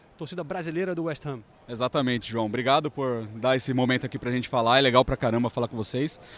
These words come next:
Speaker 2: E é isso, vim do Brasil, é, semana passada tava lá em Watford, consegui ir atrás do gol ver o gol de bicicleta do Haller, que difícil, né, um jogador, do, um centroavante do West Ham fazer gol,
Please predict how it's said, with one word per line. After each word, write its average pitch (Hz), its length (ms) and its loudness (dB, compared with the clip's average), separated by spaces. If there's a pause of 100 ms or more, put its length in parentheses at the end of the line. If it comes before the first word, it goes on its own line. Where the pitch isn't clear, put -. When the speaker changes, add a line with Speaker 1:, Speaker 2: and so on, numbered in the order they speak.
(200)
Speaker 2:
E 165 60 0
é 214 60 6
isso, 160 240 6
vim 156 100 6
do 165 80 4
Brasil, 156 640 4
é, 127 260 2
semana 139 240 -2
passada 143 340 0
tava 139 240 4
lá 139 140 6
em 139 60 2
Watford, 156 540 2 (300)
consegui 139 420 2
ir 151 40 8
atrás 147 340 6
do 147 100 2
gol 147 220 6
ver 135 120 4
o 139 180 4
gol 143 160 6
de 135 80 2
bicicleta 139 420 2
do 135 80 0
Haller, 131 420 4
que 131 360 0 (260)
difícil, 190 380 2
né, 165 80 10
um 147 200 8
jogador, 139 380 4
do, 135 120 0
um 120 360 -4
centroavante 147 480 4
do 143 80 2
West 139 160 4
Ham 135 80 2
fazer 127 220 0
gol, 123 240 0